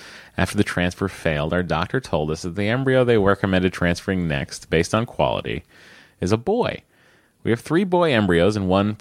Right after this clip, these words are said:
girl frozen embryo. We decided to take the doctor's advice and transfer the highest quality embryo so we would have the best chance of success. But even with my transfer just a few days away, I'm finding it difficult to get the former images of having a little girl out of my head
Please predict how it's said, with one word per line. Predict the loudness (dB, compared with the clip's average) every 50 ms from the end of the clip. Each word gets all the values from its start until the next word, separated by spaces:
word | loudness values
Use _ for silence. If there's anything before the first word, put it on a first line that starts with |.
| -14 -16 -4
girl | 0 2 4 4 4 2
frozen | 2 2 2 2 2 2 0 0
embryo. | 2 2 2 2 2 0 0 -4 -10 -16 -20 _ _ -4
We | -2 0
decided | 0 0 0 0 0 2 2 0 0
to | 0
take | 0 0 0
the | 0
doctor's | 0 0 0 0 -2
advice | -4 0 2 2 2 2 0
and | -4 -4
transfer | -2 0 0 0 2 0
the | 0 0
highest | 2 2 0 0 0 0
quality | 0 2 2 2 2 2 0
embryo | -2 -2 -2 -2 0 0 0 0
so | -2 -2 -2 0
we | 0 2 2
would | 2
have | 0 -2 -4
the | -2
best | -2 -2 -2 -2 -4
chance | -4 -6 -6 -6 -8
of | -8 -10
success. | -8 -8 -4 0 2 2 2 0 -4 -10 -12 -14 -16 -18 _ -18
But | -4 0 0 2 2 0 -4 _ _ _ _ _ _ _ _ _ _ _ _ _ _ _ _ _ _ _ _ _ _ _ _ _ _
even | 0 2 2 2 4 2 2
with | 2 2 2
my | 2 2 2 2
transfer | 2 2 0 0 0 0 -2 -2 -2
just | 0 0 -2 -4 -6
a |
few | -2 0 2 4
days | 4 4 2 2
away, | 0 0 0 -2
I'm | -2
finding | -2 -2 -2 0 0
it | -2 -2
difficult | -2 -4 -6 -4 -2 -2 -2 -2 -4
to | -8
get | -2 0 2 0 0 0 _ -18 -20 -20 -20 -20 -20 _
the | _ -14
former | -4 -2 0 0 0 0
images | 0 0 0 2 0 0 0
of | -2
having | -2 0 0 0 0 2
a | 2
little | 2 2 2
girl | 2 2 2 2 2
out | 2 0 0
of | 0
my | 0 0 0
head | 0 0 -2 -2 -4 -6